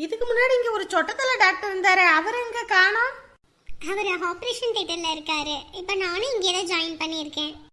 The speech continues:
Speaker 1: ஓ, சரிம்மா, சரிம்மா. கதிர் தம்பி எங்க?
Speaker 2: அவர் ஆர்மி கிளம்பிட்டாங்க.
Speaker 1: ஓ, சரிம்மா, சரிம்மா. பையன் அங்க வேலை, நீ இங்க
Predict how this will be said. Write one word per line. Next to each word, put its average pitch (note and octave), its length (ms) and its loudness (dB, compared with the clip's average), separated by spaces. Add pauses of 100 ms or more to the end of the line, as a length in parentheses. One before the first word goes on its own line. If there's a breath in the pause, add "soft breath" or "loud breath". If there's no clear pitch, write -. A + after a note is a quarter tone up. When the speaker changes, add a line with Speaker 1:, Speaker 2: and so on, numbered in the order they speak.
(180)
Speaker 1:
ஓ, - 20 -4 (260)
சரிம்மா, D#4+ 320 4 (100)
சரிம்மா. C4+ 300 2 (440 loud breath)
கதிர் D4 400 0
தம்பி F#4 200 2 (100)
எங்க? F4 160 0 (460)
Speaker 2:
அவர் G#4 280 -2
ஆர்மி F#4+ 320 0
கிளம்பிட்டாங்க. E4+ 580 -2 (580)
Speaker 1:
ஓ, B3 40 -10 (440)
சரிம்மா, B3+ 400 0
சரிம்மா. B3 320 0 (480 loud breath)
பையன் A#3 360 4
அங்க A#3 160 -2 (120)
வேலை, A#3 220 2 (120)
நீ C4 40 0 (180)
இங்க A#3+ 140 -2